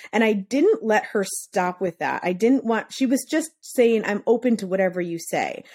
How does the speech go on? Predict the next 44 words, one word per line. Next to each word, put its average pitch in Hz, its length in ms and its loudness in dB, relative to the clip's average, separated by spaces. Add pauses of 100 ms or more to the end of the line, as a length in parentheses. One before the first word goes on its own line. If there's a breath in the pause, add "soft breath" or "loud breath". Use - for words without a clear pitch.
(200 loud breath)
But 226 100 2
I 220 60 4
really 240 460 2
wanted 226 340 2
to 190 100 0
get 190 360 -2 (120)
to 196 380 -2
the, 185 360 0
the 147 120 -2
heart 233 360 0
of 175 160 -4
what 185 320 0
was 190 320 0
working 226 420 0
and 208 200 0
what 226 340 0
does 302 120 -10
she 262 180 0
think 226 260 -2
made 190 240 -4
it - 140 -14
stop - 440 -6
working? - 560 -8 (440 soft breath)
Because 254 260 2
if 247 140 2
it 220 120 2
stopped 339 420 -2
working 254 340 2
for 202 160 -2
her 196 180 -4
before, 170 800 -2 (160 soft breath)
then 214 140 2
that's 220 240 0
something 208 260 0
I 185 120 2
wanna 254 180 2
make 196 180 -2
sure 190 200 0
that 180 120 0
I 170 300 -2 (180)
don't 226 460 2
have 190 240 -4
happen - 360 -8
again. 156 260 -10